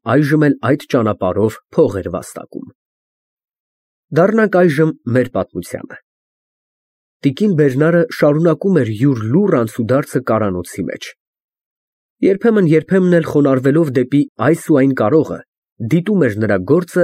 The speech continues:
և զանազան նկատողություններ անում։ Կարողուհիներից ոչ ոք գրեթե ոչինչ չէր խոսում, բացի այն ժամանակ, երբ հարկավոր էր մի բան հարցնել տիկնոջից։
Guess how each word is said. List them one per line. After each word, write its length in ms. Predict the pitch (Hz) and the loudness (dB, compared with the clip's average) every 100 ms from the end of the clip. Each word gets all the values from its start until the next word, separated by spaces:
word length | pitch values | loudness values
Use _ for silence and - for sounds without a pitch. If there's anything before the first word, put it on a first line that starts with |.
| - | -2
և 240 | 147 180 139 | 0 0 2
զանազան 540 | 135 117 98 107 107 | 0 0 0 0 0
նկատողություններ 840 | 123 156 147 156 156 - 156 98 - | 0 0 0 -2 -2 -4 -2 -2 -4
անում։ 220 | - 50 - _ _ _ _ _ _ _ _ _ _ _ _ _ | -10 -12 -14 _ _ _ _ _ _ _ _ _ _ _ _ _
Կարողուհիներից 920 | - 110 135 156 143 185 190 185 226 - | -2 0 2 2 2 2 2 2 -2 0
ոչ 240 | 143 185 | 0 0
ոք 280 | - 180 170 | 0 -2 -2
գրեթե 380 | - 131 160 175 | -2 -2 0 0
ոչինչ 440 | 135 139 - 131 120 | 2 0 0 -4 -4
չէր 300 | - 113 - | -4 -4 -4
խոսում, 380 | - - - - _ _ _ - | -12 -16 -16 -16 _ _ _ -4
բացի 360 | 104 107 123 | -4 -2 0
այն 120 | 110 | 0
ժամանակ, 540 | 104 98 92 123 170 - _ _ _ 120 | 0 -2 -2 -2 -2 -6 _ _ _ -4
երբ 340 | 113 131 - | -2 0 -2
հարկավոր 460 | 110 113 107 151 151 | -4 -2 0 2 2
էր 160 | 151 - | -2 -4
մի 200 | 175 185 | -2 2
բան 260 | 165 101 | 0 0
հարցնել 500 | 95 101 - 104 104 | -4 -6 -4 -2 -2
տիկնոջից։ 600 | - 104 104 92 - - | -2 -4 -4 -4 -8 -14